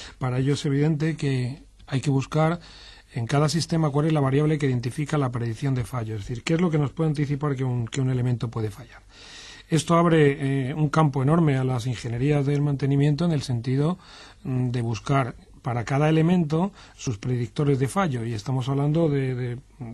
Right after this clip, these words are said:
elementos industriales de todo ámbito, eléctrico, mecánico, químico, etcétera, ¿no? Quizás en el, en el ámbito que, que a nosotros nos toca más cercano, eh,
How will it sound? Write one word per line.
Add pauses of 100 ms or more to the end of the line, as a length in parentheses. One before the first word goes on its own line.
(120)
elementos
industriales (160)
de
todo
ámbito,
eléctrico,
mecánico, (340)
químico,
etcétera,
¿no? (360)
Quizás
en
el,
en
el
ámbito
que,
que
a
nosotros
nos
toca
más
cercano, (540)
eh,